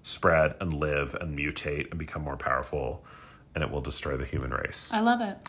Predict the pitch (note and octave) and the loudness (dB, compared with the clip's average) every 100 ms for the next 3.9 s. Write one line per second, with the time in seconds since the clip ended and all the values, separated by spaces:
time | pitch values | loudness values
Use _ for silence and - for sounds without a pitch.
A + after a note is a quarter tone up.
0 | - F3+ D3 E2+ A#2 - - - - - | 2 4 4 2 0 -4 -14 -20 -20 -20
1 | - - - - - - - C3+ B2+ C3+ | -20 -20 -20 -20 -20 -6 2 6 8 8
2 | C#3 C#3 C#3 C3 A#2+ - B2+ D3+ C3 D3 | 8 8 6 0 2 2 2 0 4 6
3 | E3+ F#3 - C#4 D4 D#4+ C4+ G#3+ | 6 2 0 2 4 8 10 8